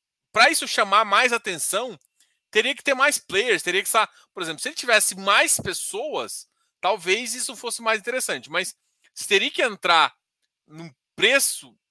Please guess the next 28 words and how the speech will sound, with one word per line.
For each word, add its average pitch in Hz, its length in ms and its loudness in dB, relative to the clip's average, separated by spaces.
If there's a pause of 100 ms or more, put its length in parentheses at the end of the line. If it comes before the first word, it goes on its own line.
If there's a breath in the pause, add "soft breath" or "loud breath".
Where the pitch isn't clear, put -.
(160)
legal 196 680 4
pra 170 180 -2
isso 202 240 -8
f-, - 340 -16
ser 240 100 -4
interessante. 240 600 -4 (180 soft breath)
Porque - 120 -12
o - 40 -8
que 339 100 -8
vai 269 160 8
acontecer 220 400 -4
é 285 40 6
o 330 40 -2
seguinte: 262 480 -8 (360)
o 175 100 -16
cara 185 420 6 (340)
recompra, 240 520 0
amortiza, 220 680 0
você - 140 2
acha 202 160 4
que - 40 -12
tá 214 100 4
barato 190 380 4
ainda, 233 300 -6
você - 160 -2
entra 202 200 -2
de 262 120 -8
novo. 208 320 -4